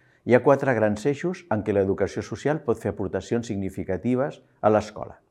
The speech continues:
Dins de l'escola, la primera aportació és en tot allò que té a veure amb la vida social i la convivència, entenent que l'escola és un mic-, és una microsocietat on s'haurien de tenir bones experiències de vida social saludable i de comunitat justa.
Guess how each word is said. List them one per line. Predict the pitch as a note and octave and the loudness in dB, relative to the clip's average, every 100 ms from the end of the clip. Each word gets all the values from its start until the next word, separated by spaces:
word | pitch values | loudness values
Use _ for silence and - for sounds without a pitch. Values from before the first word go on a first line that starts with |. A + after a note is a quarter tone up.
| _ _ _ _ _ - | _ _ _ _ _ 0
Dins | D3+ D3+ | 2 4
de | D#3 | 4
l'escola, | B2 - - D#3 C3 G3+ - | 4 2 4 4 4 0 -4
la | G#2+ G#2+ | -2 0
primera | A2 A2 G2+ | 0 2 0
aportació | G2+ F#2 F#2+ - C#3 - - | -2 -2 -2 0 -2 -2 -4
és | A2+ A2+ | -2 -2
en | G2+ | 0
tot | A#2 A#2+ | 0 2
allò | A2 A2 G#2+ | 2 2 2
que | A2 | 2
té | A#2 | 4
a | A2+ | 4
veure | B2 D3 | 4 4
amb | G#2+ | 2
la | G2 | 4
vida | G#2 G#2+ | 2 0
social | A2 - A#2+ | -2 0 2
i | B2 | 2
la | G#2 F#2+ | 2 0
convivència, | F#2+ G2+ G2+ F#2 F2+ - _ _ _ G2+ | 0 2 0 -2 -8 -10 _ _ _ -6
entenent | F#2+ G#2+ G#2+ A2 | -2 0 0 0
que | B2 | 0
l'escola | B2 - C#3 D3+ D3+ | 0 2 0 0 -2
és | |
un | G2+ | -2
mic-, | G2 - A2 | -2 -4 -6
és | G2 | -4
una | G#2 G2 | -2 -2
microsocietat | G2 G2 F#2+ - C3 B2+ D#3 - - - - | -2 -4 -6 -4 -2 2 2 0 -10 -12 -4
on | A2 G#2 | -2 2
s'haurien | G#2 A2+ A#2 | 4 4 4
de | B2 | 2
tenir | B2 A#2+ | 2 2
bones | A2 G#2 | 2 -2
experiències | G#2 - G2 G2 G#2 B2+ B2 G#2 | -6 -4 -2 -2 -2 -4 -4 -2
de | |
vida | F#2 G2 F#2+ | -2 -2 -2
social | G2+ - G#2 G#2 | -4 -2 -2 0
saludable | A2+ C3+ D3 C3 C3+ D#3+ - _ _ | -2 2 2 2 -2 -2 -8 _ _
i | C3+ | 4
de | B2+ | 4
comunitat | B2 A2+ G2+ F#2 F#2+ D#2+ | 2 0 -2 0 0 -2
justa. | F#2+ - - G2 | -8 -10 -16 -18